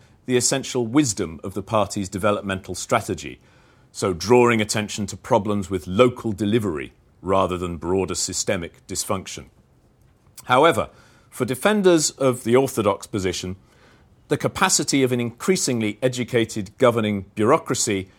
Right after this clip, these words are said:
to acknowledge problems and adapt is itself testament to the strength of the China model. As depicted by the philosopher Daniel Bell, with meritocracy at the top,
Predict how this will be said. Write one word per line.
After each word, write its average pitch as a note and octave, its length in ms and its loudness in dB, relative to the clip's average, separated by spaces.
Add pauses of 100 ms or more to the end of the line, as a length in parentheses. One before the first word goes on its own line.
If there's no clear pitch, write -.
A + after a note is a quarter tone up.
(160)
to A#2 120 -2
acknowledge A2+ 580 2
problems D#2+ 600 -6
and F#2 100 -8
adapt F2+ 580 -2
is A#2 120 -2
itself C#3+ 520 -2
testament G#2 540 -6
to G#2+ 120 -12
the F#2 100 -10
strength - 520 -6
of G2 120 -10
the G2 100 -10
China G#2+ 500 0
model. G2+ 360 -6 (880)
As A2+ 120 0
depicted F3 500 -2
by C3+ 140 4
the B2 100 -2
philosopher B2 480 -2
Daniel A2 400 0
Bell, F#2+ 440 2 (300)
with G2+ 420 -2
meritocracy A2+ 840 0
at - 80 -6
the A2+ 80 -10
top, - 340 0